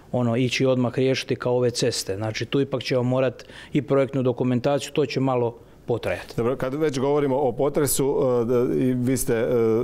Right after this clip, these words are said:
Speaker 2: oslobodili plaćanja, e, cestarine na autocesti
Speaker 1: Mhm.
Speaker 2: A jedanaest do trideset prvoga, prvo je to bilo do četvrtoga, čini mi se, pa onda produljeno.
Speaker 1: Mhm.
Speaker 2: A što se tiče same te ceste i no-, priče o novom početku, je li sad prilika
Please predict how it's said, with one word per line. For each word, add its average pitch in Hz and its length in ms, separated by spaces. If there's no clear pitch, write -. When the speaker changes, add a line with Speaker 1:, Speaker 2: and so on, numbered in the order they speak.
Speaker 2:
oslobodili 120 580
plaćanja, 107 640
e, - 20
cestarine 107 640
na 101 140
autocesti 107 540
Speaker 1:
Mhm. 101 80
Speaker 2:
A 101 40
jedanaest 101 400
do 98 100
trideset 95 460
prvoga, 120 440
prvo 98 420
je 98 100
to 104 80
bilo 101 160
do 95 80
četvrtoga, 98 520
čini 101 220
mi 95 80
se, - 140
pa 95 120
onda 101 180
produljeno. 120 600
Speaker 1:
Mhm. 139 160
Speaker 2:
A 127 60
što 131 140
se 120 140
tiče 147 200
same 139 300
te 117 100
ceste 110 480
i 110 100
no-, 117 260
priče 117 340
o - 20
novom 110 300
početku, 98 540
je 95 160
li 117 100
sad 123 260
prilika 113 500